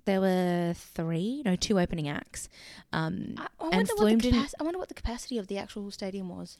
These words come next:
Speaker 1: I don't know. And, like,
Speaker 2: A big capacity.
Speaker 1: Yeah,
Speaker 2: Not,
Speaker 1: 'cause,
Speaker 2: not
Speaker 1: like,
Speaker 2: as big as, like, the M C G or something, but, like,
Speaker 1: No.
Speaker 2: still big for Perth.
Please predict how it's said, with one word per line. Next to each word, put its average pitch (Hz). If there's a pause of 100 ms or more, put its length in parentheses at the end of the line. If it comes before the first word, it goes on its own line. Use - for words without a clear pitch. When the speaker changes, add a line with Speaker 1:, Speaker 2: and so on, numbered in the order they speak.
(140)
Speaker 1:
I 320
don't 320
know. 160 (140)
And, 196
like, 185
Speaker 2:
A 262
big 277
capacity. 185
Speaker 1:
Yeah, 233
Speaker 2:
Not, 269
Speaker 1:
'cause, 269
Speaker 2:
not 277
Speaker 1:
like, 302
Speaker 2:
as 262
big 269
as, 254
like, 214
the -
M 202
C 202
G 180
or 190
something, 175
but, 240
like, 214 (240)
Speaker 1:
No. 208
Speaker 2:
still - (100)
big 269
for -
Perth. -